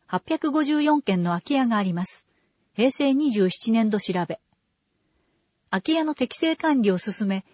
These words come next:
生活環境の保全と高齢者の就業確保のため、協定を締結しました。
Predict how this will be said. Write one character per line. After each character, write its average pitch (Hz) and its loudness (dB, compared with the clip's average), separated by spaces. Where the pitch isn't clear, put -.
生 262 2
活 - -4
環 294 2
境 196 4
の 185 0
保 190 2
全 226 0
と - -2
高 269 2
齢 311 2
者 226 0
の 190 0
就 277 0
業 302 0
確 294 -4
保 196 0
の 185 -2
た 175 -6
め、 175 -8
協 254 0
定 294 2
を 269 2
締 196 2
結 - -4
し - -6
ま 165 -6
し - -4
た。 - -12